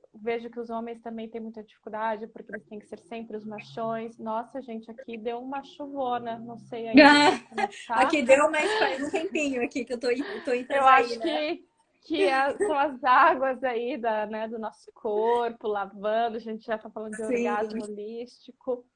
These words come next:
Speaker 1: E, enfim, eu não sei vocês que estão assistindo essa live, mas contem aqui,
Speaker 2: Ah!
Speaker 1: vocês estão curiosos pra saber o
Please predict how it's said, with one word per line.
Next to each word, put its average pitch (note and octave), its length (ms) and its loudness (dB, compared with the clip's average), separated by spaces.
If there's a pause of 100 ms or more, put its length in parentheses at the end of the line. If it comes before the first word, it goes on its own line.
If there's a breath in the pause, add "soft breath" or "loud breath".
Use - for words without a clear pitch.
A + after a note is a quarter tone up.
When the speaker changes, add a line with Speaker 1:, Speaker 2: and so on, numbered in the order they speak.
(420 soft breath)
Speaker 1:
E, B3+ 600 -4
enfim, C#4+ 300 -10
eu C#4+ 80 -8
não C#4 100 -8
sei C#4+ 240 -4
vocês D4 760 -4
que D4 100 -12
estão A#3+ 220 -8
assistindo A#3 600 -12
essa A#3 240 -6
live, G#3 380 -6
mas A#3 260 -12
contem E4+ 640 -2
aqui, C4+ 420 -6
Speaker 2:
Ah! D4 240 8
Speaker 1:
vocês D#4 120 8
estão C4+ 220 -10
curiosos F4 600 -2
pra C#4+ 180 -2
saber B3+ 380 0
o E4+ 60 0